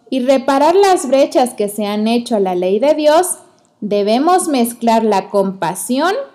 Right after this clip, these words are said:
por la humanidad doliente. Hemos de mostrar el supremo amor de Dios.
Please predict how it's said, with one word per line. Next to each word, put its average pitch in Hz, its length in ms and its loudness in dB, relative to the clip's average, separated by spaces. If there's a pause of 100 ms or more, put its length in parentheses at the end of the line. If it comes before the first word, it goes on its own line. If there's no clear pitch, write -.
(400)
por 269 200 2
la 269 220 2
humanidad 247 720 2
doliente. 202 800 0 (720)
Hemos 403 340 0
de 330 100 2
mostrar 247 520 0
el 302 120 2
supremo 262 580 -2
amor 233 340 2
de 196 160 -2
Dios. 190 480 0